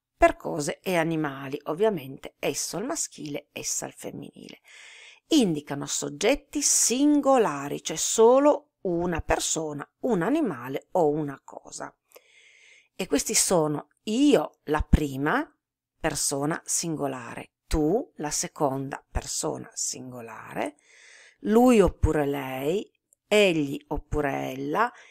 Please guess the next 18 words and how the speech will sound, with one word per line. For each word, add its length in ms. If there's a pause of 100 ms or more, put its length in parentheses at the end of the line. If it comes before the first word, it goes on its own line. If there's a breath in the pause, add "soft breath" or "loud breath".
(360 loud breath)
esso 640
oppure 540
essa 280
invece 520
sono 300
la 160
terza 520
persona 640
singolare. 840 (520 loud breath)
Le 160
forme 560
egli 480
e 260
ella 260
si 240
usano 540
un 180
po' 260